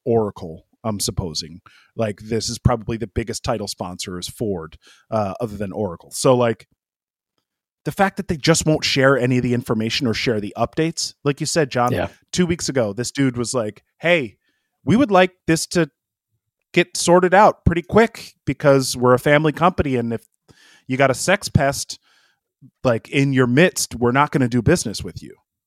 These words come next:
Speaker 1: Um, it's, it is bananas. Uh, the fact that he won't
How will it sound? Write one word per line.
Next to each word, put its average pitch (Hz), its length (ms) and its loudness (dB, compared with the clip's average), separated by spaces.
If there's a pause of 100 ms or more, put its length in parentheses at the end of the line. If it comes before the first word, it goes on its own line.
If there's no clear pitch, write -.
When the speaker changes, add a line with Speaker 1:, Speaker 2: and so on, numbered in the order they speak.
(220)
Speaker 1:
Um, 104 460 -2 (720)
it's, - 360 0 (260)
it 156 120 2
is 160 140 2
bananas. 113 880 -6 (560)
Uh, 110 480 -2
the 143 80 -4
fact 160 360 -2
that 143 160 -2
he 156 240 -8
won't 120 640 -4